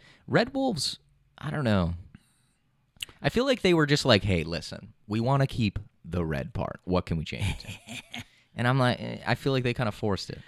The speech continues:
Speaker 2: Yeah, I'm trying to think what's the connection between a Washington and a Red Wolf. Are there a lot of w-, Red Wolves
Speaker 1: Maybe
Speaker 2: around there?
Speaker 1: Washington State.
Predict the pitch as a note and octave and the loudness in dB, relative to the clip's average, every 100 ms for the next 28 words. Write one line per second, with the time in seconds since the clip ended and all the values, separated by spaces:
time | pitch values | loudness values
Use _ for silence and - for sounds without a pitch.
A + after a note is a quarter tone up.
0 | - - C4 A3 - B3+ E4+ - G#4+ D#4 | -10 2 2 2 4 4 4 -2 -2 -2
1 | C4 G#3+ F#3 G3 - G#3+ - E3+ F3 - | -2 0 0 0 0 -2 0 0 0 0
2 | F3+ D#3 B2+ A2 D3 D3 A#2+ A2+ - - | 0 2 0 -2 2 6 6 4 -4 0
3 | A2+ C3 D3+ D3+ C#3+ D3+ C#3 A#2 A2+ F#2 | 6 8 8 6 6 6 4 4 6 6
4 | D#2+ G#2+ F2 D#2+ C#2+ - - - _ _ | 4 2 2 -2 -4 -12 -14 -18 _ _
5 | _ C3 A#2+ B2+ A#2+ D3 C#3 A2+ - - | _ 4 6 4 2 4 4 4 0 0
6 | B2 B2+ A#2 C#3 C3 - - A2+ D#3 G3+ | 4 4 6 4 4 4 6 6 6 6
7 | A3+ A#3+ F3+ - - - - - D3+ - | 6 4 0 -4 -6 -6 0 4 4 4